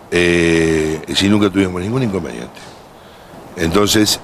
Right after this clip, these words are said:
eh, digamos, en el funcionamiento. Así que bueno, por lo tanto, eh, le aconsejo a la gente del hospital que hablen con la parte contable, con lo que ellos hablan siempre, y le van a decir si le están pagando bien, le están pagando mal, no lo sé.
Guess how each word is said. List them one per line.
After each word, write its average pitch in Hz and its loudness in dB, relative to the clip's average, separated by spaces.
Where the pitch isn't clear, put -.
eh, 85 2
digamos, 95 2
en 92 0
el 87 0
funcionamiento. 82 -4
Así - -10
que 185 2
bueno, 117 0
por 117 2
lo 127 2
tanto, 165 0
eh, 98 2
le 101 0
aconsejo 104 0
a 107 2
la 98 2
gente 110 -4
del 104 4
hospital 120 0
que 117 0
hablen 104 0
con 85 -10
la 92 -2
parte 110 -4
contable, 101 0
con 85 -8
lo 78 -16
que 110 -6
ellos 92 -6
hablan 92 -2
siempre, 151 0
y 98 -2
le 107 4
van 127 2
a 123 4
decir 120 2
si 87 0
le 78 -4
están 98 -4
pagando 98 0
bien, 120 2
le 101 0
están 90 -6
pagando 92 -4
mal, 110 -2
no 110 -4
lo 113 -4
sé. - -8